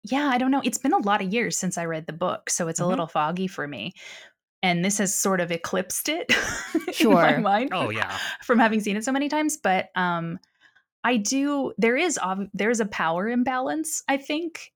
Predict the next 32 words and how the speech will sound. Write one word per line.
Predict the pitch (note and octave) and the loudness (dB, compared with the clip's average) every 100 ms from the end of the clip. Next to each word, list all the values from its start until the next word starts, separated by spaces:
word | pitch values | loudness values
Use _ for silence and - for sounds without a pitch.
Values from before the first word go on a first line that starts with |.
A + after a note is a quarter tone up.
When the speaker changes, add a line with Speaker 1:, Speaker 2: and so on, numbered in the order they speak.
| - | -4
Speaker 2:
Mm-hmm. | F#3 F3 | -2 0
Speaker 1:
And | E3+ - - _ _ | -2 -6 -10 _ _
it | G3+ | -4
Speaker 3:
For | F3 | -2
sure. | - D#3 D#3 - _ _ | -6 -8 -8 -12 _ _
Speaker 1:
I | F#3+ | 0
do | G#3+ A3+ | 2 2
like | B3 C4 C4 | 2 0 -2
that | B3+ | -2
the | G#3+ | 0
movie | G3 F#3 F3+ E3 | 0 -2 -2 -2
is | D#3+ - | -4 -4
not | F3 E3 D#3 D3+ - - _ _ _ - | -4 -2 -2 -2 -6 -14 _ _ _ -6
afraid | D#3+ - - D#3 D#3 A3 B3+ | -6 -10 -8 -4 -2 -2 -4
to | C#4+ - | -6 -6
say | D#4 E4 E4 | -2 -2 -2
that. | E4+ F4 G4 F4+ - _ | 2 2 2 0 -4 _
Like, | G3+ F3+ G3+ | 0 0 0
it | G#3 | 0
is | A#3+ B3 A3 - | 0 0 -2 0
mentioned | F#3+ F#3 F3+ F3+ - - - | 2 2 2 0 -2 -6 -4
and | E3+ | -2
is | E3+ D#3 | -2 -2
like, | D3 | -4
"She's | - F3 | -4 -2
Speaker 2:
Mm-hmm. | C4 | 2
Speaker 1:
awfully | G3 A3 B3 | 2 0 -4
young. | A#3+ A#3+ F#3+ | -2 -2 -2
She's | E3 F3 - | -4 -8 -6
very | D#3 F3 G#3+ | -4 -2 0
naive. | A3+ A3+ B3+ G3 D#3+ - | 0 0 0 -2 -4 -6
Like, | D3+ - | -8 -8